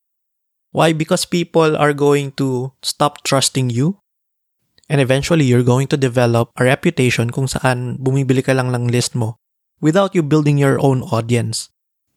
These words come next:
Number two, if you're going to build your list,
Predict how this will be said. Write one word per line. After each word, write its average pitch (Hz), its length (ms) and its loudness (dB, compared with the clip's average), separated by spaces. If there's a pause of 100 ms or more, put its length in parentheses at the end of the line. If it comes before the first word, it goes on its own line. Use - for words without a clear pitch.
(600)
Number 139 240 -2
two, 143 320 0 (480)
if 156 160 -4
you're 151 160 4
going 156 220 2
to 180 100 0
build 143 240 2
your 123 160 2
list, 123 240 -2